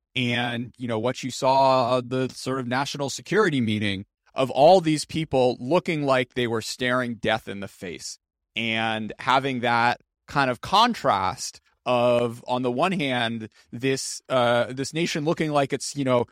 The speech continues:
seeing all the angles and playing three D chess, to, um, you know, uh, uh, uh,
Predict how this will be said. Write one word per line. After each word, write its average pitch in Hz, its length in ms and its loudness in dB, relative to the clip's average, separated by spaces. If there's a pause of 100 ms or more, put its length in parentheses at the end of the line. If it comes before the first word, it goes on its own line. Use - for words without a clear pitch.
(140)
seeing 180 460 0
all 165 180 8
the 160 100 4
angles 156 720 4
and 143 140 -2
playing 160 320 -2
three 160 240 -4
D 156 180 -2
chess, 160 560 2 (300)
to, 139 580 4 (320)
um, 127 640 4 (280)
you 160 160 -2
know, 131 260 6
uh, 135 180 2
uh, 139 480 0
uh, 131 640 0